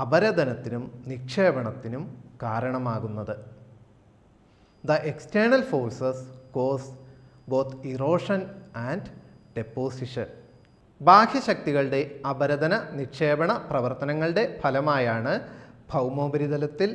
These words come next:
വൈവിധ്യമാർന്ന ഭൂരൂപങ്ങൾ ഉണ്ടാകുന്നത്. The erosion as well as deposition carried out by external agencies create varied landforms. വൈവിധ്യമാർന്ന ഭൂരൂപങ്ങൾ ഉണ്ടാകാൻ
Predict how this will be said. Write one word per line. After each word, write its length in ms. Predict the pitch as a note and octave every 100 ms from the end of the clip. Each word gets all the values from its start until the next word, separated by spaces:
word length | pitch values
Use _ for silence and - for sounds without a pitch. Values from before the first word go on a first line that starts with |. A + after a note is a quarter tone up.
| - -
വൈവിധ്യമാർന്ന 840 | B2+ A#2+ C3 B2+ E3+ F3 F#3 G3+ A#3
ഭൂരൂപങ്ങൾ 480 | E3 C3 A#2+ B2+ D#3 A#3 - C#3
ഉണ്ടാകുന്നത്. 600 | B2+ C3 B2 A#2+ A#2+ A2+ - - - - _ D3
The 80 | E3 D#3+
erosion 440 | D#3+ D#3+ E3 A3+ C4 - C#3+
as 100 | D3 -
well 140 | E3+ F#3+
as 80 | B3 - - C3
deposition 580 | C#3+ C#3 G#3 G#3+ G#3 G3+ G#3 F#3+
carried 340 | C#3+ D#3+ A#3+ G#3
out 160 | D3+ A#2 A#2+
by 120 | A#2+ F3 B3+ - - - - C#3
external 540 | - - A#3 B3+ C4 - C3+
agencies 640 | A#2 A#2+ A#2 - E3 A#3+ - - - - - - - _ - _ _ _ _ _ _ _ _ _
create 460 | - G#3+ D#3 G3+ - - - - -
varied 420 | C#3 C#3+ E3 B3 C4+ - -
landforms. 600 | C3 B2 A#2+ C#3 D3+ - - - - - -
വൈവിധ്യമാർന്ന 760 | B2 B2+ B2+ E3 F3 E3 E3 G3 E3
ഭൂരൂപങ്ങൾ 540 | B2+ C3 C#3+ D3+ E3+ G#3+ - - - -
ഉണ്ടാകാൻ 440 | C3+ B2+ C3+ D#3+